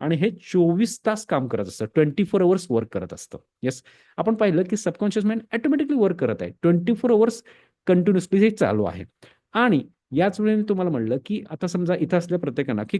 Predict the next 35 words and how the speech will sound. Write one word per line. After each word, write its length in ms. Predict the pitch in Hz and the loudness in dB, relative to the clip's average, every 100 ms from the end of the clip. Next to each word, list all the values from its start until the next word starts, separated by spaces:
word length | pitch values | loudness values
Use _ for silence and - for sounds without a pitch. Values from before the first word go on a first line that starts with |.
| - | -2
कॉन्शियस 400 | 170 170 233 - | 0 0 -2 -2
माइंड 180 | 208 208 | -2 -2
कसं 220 | 156 147 | -4 -4
काम 160 | 120 101 | -6 -6
करतं. 220 | 95 120 | -8 -4
कॉन्शियस 400 | - 165 208 208 | -2 0 -2 -2
माइंड 100 | 202 | -2
म्हणजे 200 | 202 226 | -2 0
कॉन्शियसली 600 | - 165 151 180 170 101 - - | 2 2 2 -2 -4 -8 -8 -10
आत्ता 300 | - _ 117 - _ - | -10 _ -10 -10 _ -2
या 100 | 175 | 0
क्षणाला, 340 | 190 - 175 185 | 0 -4 -2 0
वर्तमानात 460 | 170 165 165 175 180 - _ _ | 0 -2 -2 -4 -6 -14 _ _
तुम्हाला 460 | 165 165 165 170 170 | -2 0 2 0 -4
इथं 160 | 156 170 | -4 -4
स्क्रीनवर 320 | - 156 156 | -4 -2 -2
तुम्ही 200 | 156 151 | 0 -2
बघताय, 180 | 147 151 | 0 -2
तुम्हाला 280 | 151 151 156 | 0 2 2
मी 140 | 151 | 2
दिसतोय, 380 | 147 143 - 160 156 _ _ | 0 -4 -2 -4 -4 _ _
हा 60 | 131 | -2
माईक 300 | 131 147 143 | 2 2 2
दिसतोय, 420 | 151 - 151 160 | 0 2 2 2
येस, 240 | 135 151 139 | 0 -2 -2
हे 60 | |
बॅकग्राऊंड 420 | 127 127 139 143 | -2 0 0 0
दिसत 260 | 139 139 135 | 0 -2 -2
आहे 80 | 135 | 0
व्हाईट 240 | 131 127 | 0 -2
कलरचं, 380 | - 135 135 151 - | 0 -2 -2 -4 -8
हे 300 | - _ 247 | -18 _ -2
कोण 260 | 277 285 | 2 2
पाहायला 320 | 269 180 165 | 2 0 0
लागलंय? 220 | 113 98 | -2 -4